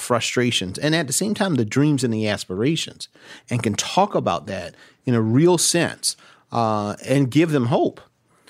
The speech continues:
Uh, and they have that now in me. At the same time, I can go into rural white communities,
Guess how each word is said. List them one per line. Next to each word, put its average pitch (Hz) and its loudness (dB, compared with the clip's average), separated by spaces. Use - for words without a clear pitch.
Uh, 120 0
and 139 2
they 139 4
have 143 2
that 139 2
now 117 0
in 104 -4
me. 104 -6
At 147 2
the 139 2
same 254 4
time, 107 0
I 127 2
can 139 0
go 147 4
into 143 2
rural 143 4
white 208 0
communities, - -4